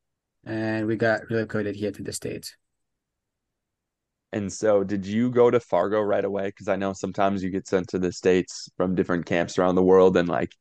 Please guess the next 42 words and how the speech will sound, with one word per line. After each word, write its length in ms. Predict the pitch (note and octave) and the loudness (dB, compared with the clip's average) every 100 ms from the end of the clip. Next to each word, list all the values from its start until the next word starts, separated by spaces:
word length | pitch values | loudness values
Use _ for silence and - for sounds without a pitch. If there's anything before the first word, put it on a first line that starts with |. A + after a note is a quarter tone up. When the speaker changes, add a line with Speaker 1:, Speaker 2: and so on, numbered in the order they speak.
| _ _ | _ _
Speaker 2:
you 120 | - | 0
do 200 | G2 G2+ | 6 8
a 20 | F#2+ | 8
lot 300 | F#2 F#2 F#2 | 8 6 6
of 60 | |
moving 280 | F2+ F#2 F2+ | 4 4 4
around 420 | F2 F2+ F#2 G#2 | 0 0 0 0
initially 440 | G#2 A2 - B2 A#2 | -2 -4 -2 -2 -2
when 120 | A2+ | -2
you 60 | A2 | -2
get 120 | A2+ | -2
to 60 | |
the 60 | G#2+ | -4
States, 400 | - - G2+ G#2+ | -2 2 2 2
but 180 | - - - | 0 0 -2
did 180 | - F#2 | -4 -2
you 240 | F2+ G#2+ G#2 | 2 6 6
end 180 | F#2+ | 6
up 120 | F#2+ F#2 | 2 2
in 120 | F2+ | -2
Fargo 580 | F#2 F#2 F#2 F#2+ F2+ - | 0 2 2 2 0 -2
right 220 | F2 E2+ | -2 0
away? 340 | F#2 F#2+ F#2+ C3+ _ _ _ _ _ _ | 0 0 -2 -6 _ _ _ _ _ _
Speaker 1:
Yep, 220 | C#3+ E3+ _ _ | 2 2 _ _
yep. 220 | C#3+ D#3+ - | 4 4 -2
We 520 | A#2 A#2+ B2 B2+ C3 | -6 -4 0 2 2
just 240 | A#2 B2 - | 2 -2 0
landed 320 | A#2+ B2 A#2+ | 2 2 2
here 440 | A#2+ A#2+ B2 A#2+ - | 0 2 2 0 -4
in 220 | _ A2+ A2 | _ -8 -6
September 600 | - - A#2+ A#2+ B2+ B2+ | -6 0 2 6 6 6
of 180 | B2 - | 2 -10
two 120 | A2+ | -6
thousand 440 | A2+ A2+ A2+ G#2 - | -2 0 0 -4 -2
thirteen, 440 | G#2+ G#2 B2 B2+ | -2 2 4 4
I 80 | A#2 | 4
think, 320 | B2+ C3+ C3+ - | 2 0 0 -10
if 120 | - A#2+ | -12 -8
I 20 | |
remember 300 | A2 G#2+ G#2+ | -4 -2 -2
exactly. 560 | G#2 A2 A2+ A2+ A2+ | -2 0 0 0 -2
And 540 | A#2 G#2 G#2 G#2 G#2 | -2 -4 -4 -4 -4